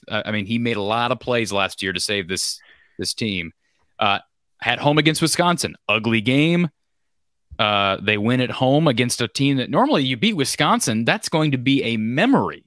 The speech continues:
as an Iowa, uh, fan. All I remember is, I wanna say Hornibrook, and then I wanna say Stave. Who, who's the quarterback last year,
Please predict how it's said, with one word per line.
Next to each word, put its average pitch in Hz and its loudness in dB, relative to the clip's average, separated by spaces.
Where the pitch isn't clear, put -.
as 107 -2
an 110 0
Iowa, 110 2
uh, 90 -4
fan. 85 -2
All 202 6
I 247 4
remember 180 4
is, 127 0
I 95 -2
wanna 101 -2
say 104 -2
Hornibrook, 98 -2
and 92 -8
then 90 -6
I 92 -2
wanna 92 -2
say 92 -6
Stave. 92 -2
Who, 139 -2
who's 131 -2
the 101 -4
quarterback 90 -2
last 85 -2
year, 80 -4